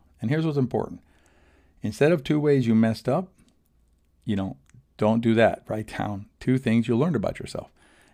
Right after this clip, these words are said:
And then he says in here, "See how the question is different." And that's important, right? Frame it properly and it'll be a more positive experience.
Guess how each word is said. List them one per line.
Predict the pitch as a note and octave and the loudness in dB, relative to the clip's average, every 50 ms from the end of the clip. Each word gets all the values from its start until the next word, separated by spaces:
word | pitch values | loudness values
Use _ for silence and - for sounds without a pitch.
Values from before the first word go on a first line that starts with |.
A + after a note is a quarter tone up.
| _ - | _ -8
And | F#2+ F2+ F#2 | -6 -4 -4
then | F#2+ G2 F#2+ F#2 | -4 -4 -4 -4
he | G#2 G2+ F2+ | -6 -6 -6
says | - G2+ F#2+ F#2+ | -6 -6 -6 -6
in | F#2 F2+ | -6 -8
here, | F#2+ F#2+ - | -8 -8 -6
"See | - G#2+ G#2 | -4 0 2
how | A#2+ A2+ | 2 2
the | G#2+ | 2
question | G2+ - A2 G#2+ G2+ G#2 G2 | 0 0 -2 -2 0 -2 -4
is | G2 G#2+ | -4 -4
different." | C#3+ D#3 C#3 - - - B2+ | -4 -4 -4 -4 -4 -4 -2
And | D3 | -2
that's | E3 F3 - | -2 -4 -4
important, | G3+ D#3+ C3+ - G#3+ D3+ - - G#2 | -4 -4 -4 -4 -4 -4 -6 -6 -8
right? | G#2+ A#2+ - - | -8 -10 -10 -12
Frame | - - G2 G#2+ G#2+ A2+ | -10 -8 -4 -2 0 0
it | B2 C3 - | -2 -2 -2
properly | - G2 F#2+ F#2+ - G2 G2+ A2+ A#2+ A#2+ | -2 -2 -2 0 -2 -4 -2 0 0 0
and | A2+ G#2 | 0 -2
it'll | G2 G2+ G2 | -2 -4 -4
be | G#2+ G2+ G2+ | -4 -4 -2
a | G#2 | -2
more | G#2 G2+ G2+ | -2 -2 -4
positive | G2 - - F#2+ F#2 F#2+ F#2+ G#2 G#2+ | -6 -6 -8 -8 -8 -8 -8 -10 -10
experience. | G#2 - - - C#3 B2+ - - - _ - _ | -12 -12 -8 -6 -6 -6 -6 -8 -12 _ -20 _